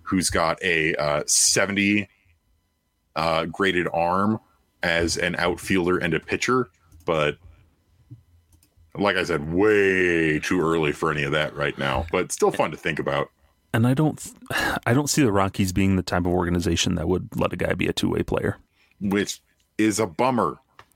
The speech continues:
Speaker 2: Yeah. I, that's, <laughs> I think that would be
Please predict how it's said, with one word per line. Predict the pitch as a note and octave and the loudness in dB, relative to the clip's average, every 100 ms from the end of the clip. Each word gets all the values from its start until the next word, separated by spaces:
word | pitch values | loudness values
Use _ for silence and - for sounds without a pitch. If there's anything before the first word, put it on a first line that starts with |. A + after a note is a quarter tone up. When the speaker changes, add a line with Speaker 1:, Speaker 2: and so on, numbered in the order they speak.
| _ _ | _ _
Speaker 2:
Yeah. | - E2 D#2+ - - - - - - - - - - - - - _ _ _ _ - | -6 -2 -2 -4 -10 -12 -20 -20 -20 -20 -20 -20 -20 -20 -20 -20 _ _ _ _ -6
I, | F#2 - G2 | -4 -2 -2
that's, | G2+ G2+ - - | 0 -2 -2 -6
<laughs> | - | -2
I | F2+ | -2
think | - - G#2 F#2 | 0 -2 -2 0
that | F2+ | 0
would | F2 E2+ | 0 0
be | E2+ E2+ | 0 0